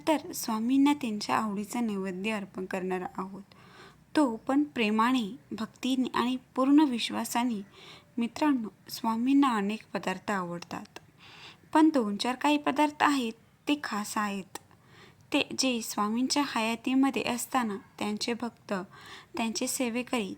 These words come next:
त्यांच्यासाठी आणायचे आणि स्वामी प्रेमाने, आवडीने ते ग्रहण करायचे.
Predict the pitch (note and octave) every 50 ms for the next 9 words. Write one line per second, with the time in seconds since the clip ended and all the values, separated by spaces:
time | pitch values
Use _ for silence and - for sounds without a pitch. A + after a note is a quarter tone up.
0 | - - G#3+ G#3 G#3 G3 G#3+ A#3+ A#3 - A3 - - A#3 - - - F#3 F3+ F#3
1 | F#3+ G3 - - - F#3 - - - - - - - _ - - C4 C#4+ D4+ D4
2 | - - C4 A#3 A#3 B3 C4 C4 - - B3+ A3+ G#3+ A3 A3+ A#3+ B3+ C4+ C4 -
3 | - - G#3 G3+ G3 G3 A#3 B3 B3 A#3+ A3+ G#3+ - A3+ G#3 G3 G#3+ F#3+ G#3+ G3+
4 | G#3+ A3 A3 A3+ - - G3+ F#3 F3+ F3+ F3 - - -